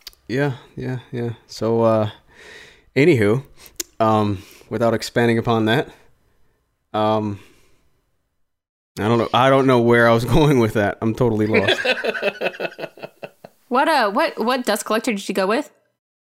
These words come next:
Speaker 1: The Clearview C V eighteen hundred. So, uh, I did a lot of research on capturing the dust, making the air quality a lot better here in the shop. And, of course, that led me to, um,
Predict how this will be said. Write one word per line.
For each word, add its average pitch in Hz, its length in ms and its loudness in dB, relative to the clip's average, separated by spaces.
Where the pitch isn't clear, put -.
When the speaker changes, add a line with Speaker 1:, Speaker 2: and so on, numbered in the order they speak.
Speaker 1:
The 117 140 2
Clearview 156 560 4
C 151 260 2
V 135 220 4
eighteen 120 340 0
hundred. 87 400 -4
So, 104 440 0
uh, - 140 -12
I 98 140 -6
did 139 120 2
a 151 40 4
lot 131 180 4
of 110 80 -2
research 110 580 -2
on 104 460 -2
capturing 120 500 0
the 107 80 0
dust, 101 340 -4
making 123 220 0
the 117 80 2
air 110 160 0
quality 104 380 0
a 98 60 0
lot 101 200 -2
better 98 220 -2
here 101 160 -2
in 95 80 -4
the 95 60 -4
shop. 92 380 -8
And, 101 640 -2
of - 60 -20
course, 107 320 -2
that 101 160 -6
led 101 160 0
me 101 160 0
to, 98 580 -2
um, 92 520 -6